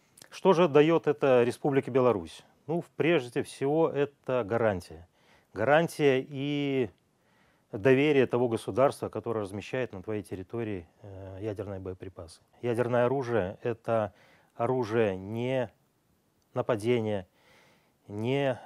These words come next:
э, обороны, это оружие сдерживания. И я надеюсь, что наличие ядерного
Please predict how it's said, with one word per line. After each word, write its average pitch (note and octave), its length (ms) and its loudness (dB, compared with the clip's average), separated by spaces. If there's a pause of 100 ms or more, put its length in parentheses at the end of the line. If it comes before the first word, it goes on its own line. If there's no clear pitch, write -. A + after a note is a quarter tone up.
э, A#2+ 280 -4
обороны, A#2+ 440 2
это A#2+ 400 0
оружие A2+ 380 -2
сдерживания. E2 640 -8 (220)
И B2 80 -10
я B2 180 0
надеюсь, C3 500 0
что A2+ 560 -4 (520)
наличие B2 600 2 (360)
ядерного G#2 600 -4